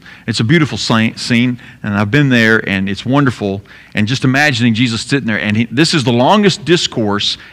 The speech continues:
in the book of Mark that Mark records of Jesus' teaching. It's the longest one. Now, Matthew has got 'em all over the place. He's got the whole Sermon on the Mount and other stuff. But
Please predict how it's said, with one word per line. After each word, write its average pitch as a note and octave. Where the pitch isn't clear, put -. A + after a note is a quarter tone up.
in G#3
the G3+
book C#3+
of B2
Mark A2+
that A2
Mark B2+
records B2
of A2
Jesus' B2+
teaching. C3+
It's -
the B2+
longest C#3+
one. B2
Now, A#2
Matthew B2+
has G2+
got A2
'em G#2+
all G#2
over B2
the F2+
place. F#2+
He's G2
got G#2+
the F#2+
whole A2
Sermon A2+
on G#2
the G2+
Mount G#2
and F#2+
other A2+
stuff. -
But -